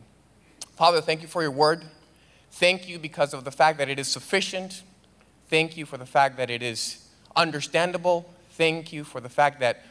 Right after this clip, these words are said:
we have it at our disposal to be sanctified in your truth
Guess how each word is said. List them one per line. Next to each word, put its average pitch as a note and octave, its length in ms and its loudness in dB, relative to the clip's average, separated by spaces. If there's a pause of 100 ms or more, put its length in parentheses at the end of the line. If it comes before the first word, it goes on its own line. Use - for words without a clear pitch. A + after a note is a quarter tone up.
(180)
we E3 80 -6
have D3+ 340 2
it C#3+ 120 -2 (380)
at B2 120 2
our C3 160 6
disposal B2+ 720 -2 (720)
to B2+ 100 -12
be B2 80 -4
sanctified D#3 800 2
in B2+ 160 -6
your C#3 120 0
truth E3+ 540 -4